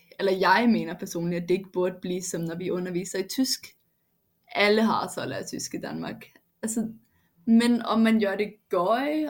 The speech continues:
og man gør det baseret på kultur og forståelse, det kunne være, at man hver fredag så en film sammen med klassen og afsluttede, altså, ugen med en nordisk film.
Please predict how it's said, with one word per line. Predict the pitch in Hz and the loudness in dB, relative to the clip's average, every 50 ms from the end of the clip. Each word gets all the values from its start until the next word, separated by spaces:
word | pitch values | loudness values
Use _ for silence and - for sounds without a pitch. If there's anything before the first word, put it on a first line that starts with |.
| - | -4
og | - 208 | -6 -6
man | 196 190 185 | -6 -4 -4
gør | 185 185 185 | -4 -4 -2
det | 185 185 - | -4 -6 -8
baseret | 202 - - 185 180 185 - - | -8 -6 -4 -4 -4 -4 -6 -8
på | - 185 180 180 - - | -6 -4 -4 -4 -6 -6
kultur | - 262 240 - - 269 262 269 277 277 285 | -6 -6 -6 -4 -2 0 0 0 0 -2 -2
og | 269 269 | -4 -6
forståelse, | - - - - 196 196 208 240 285 320 339 - - 208 240 269 - _ _ _ - | -8 -8 -6 -4 -2 -2 -2 -2 -4 -4 -6 -6 -6 -6 -6 -6 -10 _ _ _ -6
det | 233 226 226 | -6 -4 -2
kunne | 240 196 | -2 -2
være, | 185 175 175 180 185 190 196 190 | -2 -2 -2 -4 -4 -6 -6 -8
at | 175 - - | -8 -8 -6
man | 214 196 190 202 | -4 -4 -2 -2
hver | 190 180 175 180 208 | -2 -4 -4 -4 -4
fredag | - - 185 175 180 190 185 190 - 208 - _ - _ _ _ _ _ _ _ _ _ _ _ _ _ _ | -6 -6 -4 -4 -4 -4 -4 -6 -6 -8 -10 _ -20 _ _ _ _ _ _ _ _ _ _ _ _ _ _
så | - - - - - 190 180 196 | -14 -10 -6 -2 0 0 2 2
en | 220 220 220 220 | 2 2 0 0
film | 254 233 294 359 403 403 370 - | -2 -2 -2 -2 -4 -6 -4 -4
sammen | 220 123 143 170 180 185 | -4 -4 -4 -4 -6 -6
med | 185 | -8
klassen | 185 - 185 196 233 - - - 240 262 269 | -6 -6 -6 -4 -4 -6 -4 -2 0 0 0
og | 220 - - 175 | 0 -2 -4 -4
afsluttede, | 190 214 226 - - - 180 175 170 180 220 247 - _ _ _ _ _ _ _ _ _ _ _ _ _ _ - | -4 -4 -4 -6 -6 -8 -6 -4 -4 -4 -4 -6 -8 _ _ _ _ _ _ _ _ _ _ _ _ _ _ -12
altså, | 208 - - 180 175 175 170 - _ - | -8 -2 0 0 0 0 -2 -8 _ -6
ugen | 214 214 226 247 233 - 269 240 247 240 220 | -2 0 0 0 0 0 0 2 2 4 2
med | 190 190 196 | 2 0 -2
en | 202 202 202 | -2 -2 0
nordisk | 196 185 185 196 214 226 226 220 - - - | 0 0 -2 -2 -2 -2 -4 -6 -8 -10 -6
film. | - 220 220 240 262 277 311 | -4 -2 0 0 0 0 0